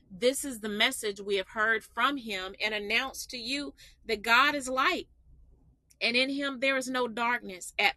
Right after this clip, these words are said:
all. If we say that we have fellowship with him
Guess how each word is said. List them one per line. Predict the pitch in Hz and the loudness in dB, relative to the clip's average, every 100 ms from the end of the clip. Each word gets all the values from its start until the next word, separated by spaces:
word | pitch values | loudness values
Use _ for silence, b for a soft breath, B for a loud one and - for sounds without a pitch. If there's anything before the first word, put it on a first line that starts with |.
| - | 2
all. | 214 214 185 - _ b b b b | 2 2 -2 -10 _ b b b b
If | 208 | -6
we | 196 240 294 | -4 0 0
say | - 294 269 | 0 4 4
that | 262 233 | 4 -4
we | 247 | -4
have | 233 208 - | -6 -6 -4
fellowship | 247 233 - 226 | -4 -4 -4 -8
with | 202 214 247 | -4 2 2
him | 226 214 170 - | 0 -8 -8 -12